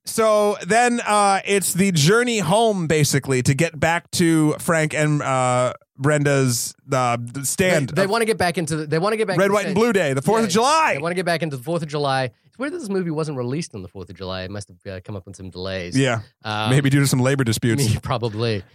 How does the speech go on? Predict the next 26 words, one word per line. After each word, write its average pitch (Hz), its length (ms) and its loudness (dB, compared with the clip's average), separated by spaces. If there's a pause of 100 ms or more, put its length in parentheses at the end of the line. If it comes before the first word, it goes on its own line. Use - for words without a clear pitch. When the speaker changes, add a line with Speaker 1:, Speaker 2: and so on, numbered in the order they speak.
Speaker 1:
Uh, 143 760 0
Speaker 2:
Um, 139 60 -4
so 180 140 0
that 170 140 0
they 175 100 2
can 175 140 0
be 175 80 0
selected 185 440 0
again, 180 260 0
so 180 140 0
that 151 120 -4
they 156 80 0
can 147 180 -2
go 233 220 2
into 233 180 -2
the, 180 260 0 (320)
in, 170 240 0
they 170 140 0
can 175 100 -2
be 165 120 0
chosen 247 320 0
by 233 100 2
the 196 80 0
gods, 175 240 0
and - 80 -2
ultimately, 196 680 0